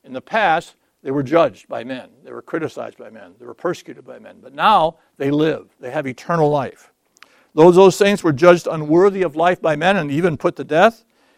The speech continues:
yet they have eternal life now, okay? They once were judged by men, but now they have life.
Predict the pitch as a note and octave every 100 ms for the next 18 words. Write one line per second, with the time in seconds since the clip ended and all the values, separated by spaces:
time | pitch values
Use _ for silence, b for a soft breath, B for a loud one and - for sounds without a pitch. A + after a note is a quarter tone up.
0 | - C#3+ - - _ A#2 D#3 G3+ F#3 E3
1 | D#3+ - A3 F3 A3 G3+ - F#3 B3+ -
2 | _ _ _ _ _ G#3+ A#3 _ _ B2+
3 | B2+ E3 G3+ G3 E3 F3+ F3+ - _ _
4 | _ D3 D3 D3 D3 - C3+ C#3+ C#3+ C3+
5 | C3 A2 B2 A#2+ _ _ _ B2+ G#2